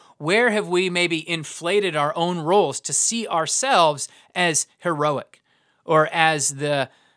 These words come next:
the catalyst for the good things happening in our story?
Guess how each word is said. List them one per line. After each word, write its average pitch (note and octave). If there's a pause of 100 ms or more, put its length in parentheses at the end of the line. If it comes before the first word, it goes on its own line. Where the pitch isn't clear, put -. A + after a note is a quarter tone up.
the D3+
catalyst D3+
for D3
the C#3
good D3+
things B2+
happening C3+ (360)
in C#3+
our B2
story? A#2+